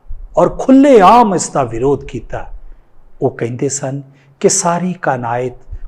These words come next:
ਉਸ ਪਰਮ ਪਿਤਾ ਪਰਮਾਤਮਾ ਦੀ ਬਣਾਈ ਹੋਈ ਹੈ, ਸਾਨੂੰ ਸਾਰਿਆਂ ਨੂੰ ਉਸ ਦੇ ਭਾਣੇ ਵਿੱਚ ਰਹਿਣਾ ਚਾਹੀਦਾ ਹੈ,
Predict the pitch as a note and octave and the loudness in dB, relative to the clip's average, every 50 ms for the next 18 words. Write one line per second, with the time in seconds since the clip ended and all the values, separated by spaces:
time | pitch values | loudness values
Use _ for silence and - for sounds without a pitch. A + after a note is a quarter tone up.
0 | - - G#3 G3+ - - - - - G3+ G3 G3 G3 F#3+ - - E3 D#3 - E3 | 0 2 2 2 2 -2 -6 0 2 2 4 2 0 -4 -4 -4 -6 -4 0 2
1 | D3 C#3+ C#3+ - - - - - - - C3 B2+ B2 B2 C3 C#3 C#3 - - D3 | 2 2 0 -2 -10 -14 -14 -12 -8 -8 -6 -6 -4 -4 -4 -4 -4 -4 -6 -8
2 | C#3 C3+ B2 A#2 A2 G2 - G#2+ A2 A2 B2+ B2+ A2+ - C3 A#2+ A#2 A#2 A2+ G#2+ | -8 -8 -8 -8 -8 -8 -8 -8 -8 -8 -8 -12 -12 -14 -14 -14 -14 -14 -14 -16
3 | F#2+ - - - - - - - - _ _ _ _ _ - - - - F3 E3 | -18 -20 -20 -20 -18 -16 -16 -18 -18 _ _ _ _ _ -12 -4 0 4 4 4
4 | E3+ E3+ E3+ - - - - F3 F3 F#3 F#3 G3 F#3+ F#3 F3+ F3+ D#3+ C#3 - - | 4 2 0 -2 -2 2 4 4 6 6 4 2 0 -2 -2 -4 -4 -4 -6 -6
5 | - C#3+ C3 - - - C#3+ A#2+ A#2+ C3+ E3 E3 C#3+ C3+ - - C#3 A#2+ A2+ A#2+ | -6 -6 -6 -6 -6 -6 -4 -4 -2 -4 -4 -4 -4 -6 -8 -8 -8 -8 -8 -6
6 | B2 B2+ A#2+ A#2+ - A#2 G#2+ A#2 A#2+ A#2 B2+ A#2+ - - - - - - | -6 -8 -10 -10 -12 -12 -12 -12 -10 -10 -10 -10 -8 -6 -6 -6 -6 -6